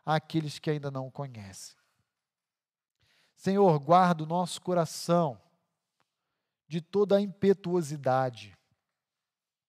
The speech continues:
de toda a intempestividade, de todo o aborrecimento, tornando o nosso coração e a nossa vida cada vez mais mansa,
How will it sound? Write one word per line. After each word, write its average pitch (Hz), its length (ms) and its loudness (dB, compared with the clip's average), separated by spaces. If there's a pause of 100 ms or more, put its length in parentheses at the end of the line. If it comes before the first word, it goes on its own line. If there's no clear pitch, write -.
(180)
de 147 160 -8
toda 208 420 2
a - 20 8
intempestividade, 151 1500 -2 (1120)
de 175 80 -8
todo 214 300 -2
o 233 60 6
aborrecimento, 175 1160 0 (1600)
tornando 165 560 0
o - 20 -8
nosso 151 320 -6
coração 160 500 -4
e 156 40 -6
a 143 40 -6
nossa 147 320 -8
vida 123 500 -10 (640)
cada 165 240 0
vez 160 240 -2
mais 170 280 -4
mansa, 151 760 -4